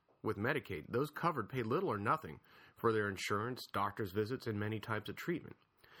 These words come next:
This frees up a bunch of money to buy other things. The researchers estimated that in their study, the Medicaid expansion amounted to an average of seven hundred dollars a year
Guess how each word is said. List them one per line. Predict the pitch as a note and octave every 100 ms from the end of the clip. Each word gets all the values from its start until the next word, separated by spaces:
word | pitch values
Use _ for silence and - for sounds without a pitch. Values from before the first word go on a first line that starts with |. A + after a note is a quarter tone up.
| - - - _ _ _ _ _
This | D#3 E3
frees | F3+ C#3 B2+
up | D3+
a | A2
bunch | F#2+ D3 E3+
of | A2
money | A#2 D#3+
to | G#2+
buy | G#2 A#2+ B2+
other | C3+
things. | C3 F3 C3 - - - _ _ _ -
The | A#2
researchers | G#2+ C3 A#3+ - G2 - F2+ F#2+
estimated | G2 - F#2+ F#2+ F#2 G2 F2+
that | G2 -
in | G2+ G2
their | A2 E3+ D#3
study, | - - F2 D2 - - _
the |
Medicaid | G#2 A#2 C3+ C#3
expansion | A#2+ - - G#2 F#2+ G#2+
amounted | F#2 F#2+ G2+ G2+
to | A2
an | G2
average | G2 G2+ F#2+
of | F#2
seven | - B2+ C#3
hundred | B2+ C3 B2
dollars | A2 A2+ G2+
a | F#2
year | B2+ G#2